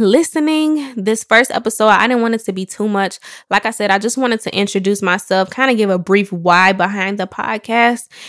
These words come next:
And then we got some good stuff coming up, some good stuff to jump into. So I will see you at the next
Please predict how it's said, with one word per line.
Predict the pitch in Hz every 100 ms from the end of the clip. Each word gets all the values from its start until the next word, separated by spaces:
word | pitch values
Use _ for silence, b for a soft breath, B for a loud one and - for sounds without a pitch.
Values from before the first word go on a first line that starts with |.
| B -
And | 214 202
then | 233 233
we | 285
got | 311 302
some | - 294 254
good | 277
stuff | 277 277 277
coming | - 262 262 247
up, | 247
some | - 220 190
good | 226 254
stuff | - 233 240 -
to | 202
jump | - 208 220 -
into. | 240 240 262 247 240 B B B
So | - 233 214 -
I | 220
will | 226 208
see | - - 247
you | 247 240 254 254 -
at | 202 202
the | 190
next | 190 190 202 220 226 -